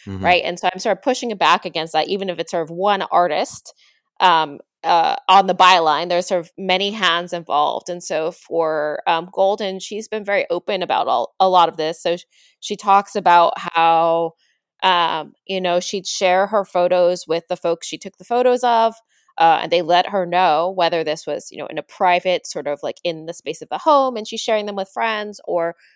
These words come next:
Speaker 2: whether she's doing, um, a public viewing of her photographs that she often did at slideshows, and people are either booing or saying yay or, you know,
Speaker 1: Mm-hmm.
Speaker 2: uh, being very excited about a certain photograph or a group of photographs.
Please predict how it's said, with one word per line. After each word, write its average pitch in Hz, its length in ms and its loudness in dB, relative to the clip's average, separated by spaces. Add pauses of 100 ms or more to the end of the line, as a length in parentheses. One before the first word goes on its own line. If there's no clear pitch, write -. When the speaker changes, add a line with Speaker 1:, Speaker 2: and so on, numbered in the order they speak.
(100)
Speaker 2:
whether 185 220 0
she's 180 260 -6
doing, 175 420 -2
um, 160 300 -2
a 143 100 -4
public 185 380 -4
viewing 170 380 -4
of 160 120 -6
her 175 100 -10
photographs 170 540 -2
that 147 100 -10
she 160 120 -8
often 160 240 -6
did 151 120 -8
at 143 100 -8
slideshows, 202 720 0
and 170 120 -8
people 170 240 -6
are 156 180 0
either 156 220 -4
booing 160 680 0
or 143 180 -8 (340)
saying 165 560 0
yay 170 500 2
or, 147 200 -4
you 180 100 -6
know, 156 180 -2
Speaker 1:
Mm-hmm. 196 400 -10 (120)
Speaker 2:
uh, 165 300 2 (600)
being 180 220 -2
very 170 200 2
excited 180 460 2
about 165 420 4
a 175 60 0
certain 165 460 -10
photograph 165 520 -2
or 160 100 -4
a 156 60 -8
group - 220 -10
of 175 100 -8
photographs. 156 760 -2